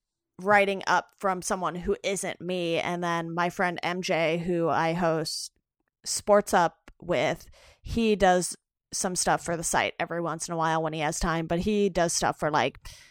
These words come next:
nine or ten different sites because he does photography for a bunch of places and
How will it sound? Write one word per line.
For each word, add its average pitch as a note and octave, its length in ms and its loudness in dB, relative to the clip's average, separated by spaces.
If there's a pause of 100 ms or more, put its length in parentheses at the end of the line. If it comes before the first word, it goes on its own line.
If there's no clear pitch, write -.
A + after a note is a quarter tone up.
(360)
nine F#3+ 460 6
or F3 100 2
ten E3+ 300 0
different D#3+ 340 -4
sites D#3 360 -2
because D#3+ 360 -2
he F3 140 0
does C#3+ 280 0
photography E3 680 0
for C3+ 160 -4
a D#3 40 -2
bunch D3+ 200 -8
of - 80 -18
places D3 520 -4
and D3+ 280 -10